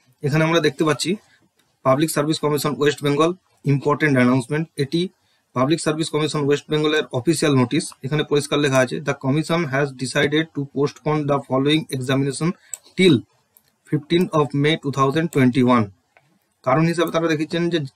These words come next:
Assembly General Election in the state, অর্থাৎ পশ্চিমবঙ্গে যে সাতাশে মার্চ থেকে election শুরু হচ্ছে, তার জন্য নিচের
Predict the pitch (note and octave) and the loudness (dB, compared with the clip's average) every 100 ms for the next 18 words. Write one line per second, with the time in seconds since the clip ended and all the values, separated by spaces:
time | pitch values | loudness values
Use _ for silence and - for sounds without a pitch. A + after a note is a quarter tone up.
0 | C#3 B2 D#3 E3 D3+ C#3+ D3 C#3+ C#3+ C3+ | -6 -2 0 0 2 0 2 0 -2 -4
1 | E3 C#3+ C#3+ C#3 - B2 - _ _ C3 | -4 -2 0 -2 2 0 0 _ _ -10
2 | A#2+ - - C3 - F3 E3 E3 E3+ G#3 | -6 -6 -4 -8 -2 0 0 0 -2 -2
3 | _ _ _ - C#3 A#2 - D#3 E3 D#3+ | _ _ _ -4 -4 -4 -2 0 0 0
4 | C#3+ D#3+ - C3+ A#2+ A2 _ - _ _ | 0 0 -2 -2 0 -4 _ -20 _ _
5 | _ _ _ _ _ _ - - _ C#3 | _ _ _ _ _ _ -20 -20 _ -2
6 | E3 - E3+ F3 E3 E3+ D3+ - D3 G#3+ | -2 0 -2 -2 2 4 2 2 -2 -4
7 | _ _ _ C#3 D#3 D3+ D#3+ B2 F#3 - | _ _ _ -2 0 2 4 4 2 -4
8 | _ _ _ - D3 D3 F#3+ | _ _ _ -2 -2 2 0